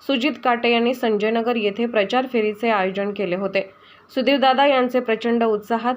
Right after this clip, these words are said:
फटाक्यांच्या आतिषबाजीत वाजंत्रीच्या तालात पुष्पवृष्टी करीत स्वागत करण्यात आले. सुधीरदादा गाडगीळ, माजी नगरसेवक शीतल पाटील,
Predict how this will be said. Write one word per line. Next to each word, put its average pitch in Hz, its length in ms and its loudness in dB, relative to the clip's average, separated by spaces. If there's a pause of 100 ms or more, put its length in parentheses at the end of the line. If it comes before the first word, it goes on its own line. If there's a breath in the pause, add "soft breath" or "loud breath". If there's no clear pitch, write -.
फटाक्यांच्या 254 580 0
आतिषबाजीत 220 680 0
वाजंत्रीच्या 247 800 0
तालात 208 240 2 (120)
पुष्पवृष्टी 254 600 0
करीत 220 240 0
स्वागत 202 360 -2 (100)
करण्यात 208 320 -2
आले. 208 180 0 (480 loud breath)
सुधीरदादा 254 500 2
गाडगीळ, 269 440 2
माजी 233 320 0
नगरसेवक 233 580 0
शीतल 214 360 -4
पाटील, 214 440 -2